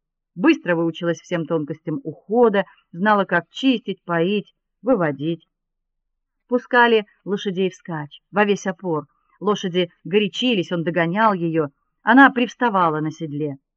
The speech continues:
Топот копыт вдруг начинал греметь в его ушах, и он нарочно не догонял ее, отказывался. Она останавливала лошадь. Он подъезжал,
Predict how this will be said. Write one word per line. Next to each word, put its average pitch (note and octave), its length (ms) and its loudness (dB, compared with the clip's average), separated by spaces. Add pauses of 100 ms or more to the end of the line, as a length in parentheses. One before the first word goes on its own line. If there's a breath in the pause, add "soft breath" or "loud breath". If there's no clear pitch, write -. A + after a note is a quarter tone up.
(500)
Топот A3+ 340 4
копыт B3 380 0
вдруг F3 240 -8
начинал F#3+ 380 -4
греметь G3+ 420 -2
в - 40 -20
его D#3+ 220 -6
ушах, E3+ 380 0 (420 soft breath)
и A3 100 4
он A#3 160 6
нарочно A#3+ 420 2
не A3+ 140 -2
догонял A#3 500 0
ее, D3 320 -6 (220 soft breath)
отказывался. D#3 920 0 (640)
Она F#3+ 360 2 (200)
останавливала E3 800 0
лошадь. D3+ 380 -6 (540)
Он D#3+ 140 -6
подъезжал, F3 640 0